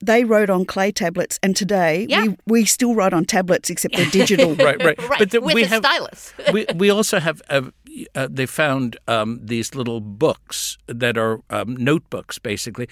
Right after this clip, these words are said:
Speaker 3: which are made of sheet, uh, very thin sheets of wood with a hollow in the middle of them.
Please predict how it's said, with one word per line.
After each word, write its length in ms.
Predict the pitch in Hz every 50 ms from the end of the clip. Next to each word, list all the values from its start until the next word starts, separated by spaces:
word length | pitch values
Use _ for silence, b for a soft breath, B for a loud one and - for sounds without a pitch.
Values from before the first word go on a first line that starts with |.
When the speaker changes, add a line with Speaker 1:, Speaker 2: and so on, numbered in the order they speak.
| B B B
Speaker 3:
which 220 | B 123 117 - -
are 40 | 131
made 280 | 120 127 131 131 120
of 160 | 117 - - - -
sheet, 340 | - - - 80 78 - - -
uh, 220 | - 127 110 104 98 - _
very 360 | - 127 101 - 147 160 165
thin 200 | - - 143 127
sheets 440 | 120 - - 135 113 - - - -
of 120 | 117 104 104
wood 300 | 120 120 113 104 98 - B B B
with 160 | B 120 104
a 40 | -
hollow 400 | - - - 160 151 147 127 113
in 100 | 107 104
the 80 | 107 107
middle 300 | 113 127 123 117 110 107
of 120 | 92 - -
them. 180 | 92 90 98